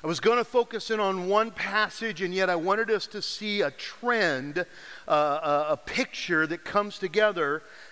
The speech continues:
out of the book of Ephesians on this whole idea of being repurposed. And so we're gonna do that today. We're gonna go to several passages of Scripture. We're gonna move pretty fast, but I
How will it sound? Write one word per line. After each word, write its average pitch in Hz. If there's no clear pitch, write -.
out 220
of 226
the 220
book 190
of 170
Ephesians 180
on 160
this 156
whole 226
idea 180
of 143
being 165
repurposed. 170
And 165
so 190
we're 190
gonna 214
do 233
that 202
today. 185
We're 175
gonna 180
go 180
to 156
several 220
passages 185
of 156
Scripture. 196
We're 175
gonna 165
move 175
pretty 196
fast, 147
but 156
I 160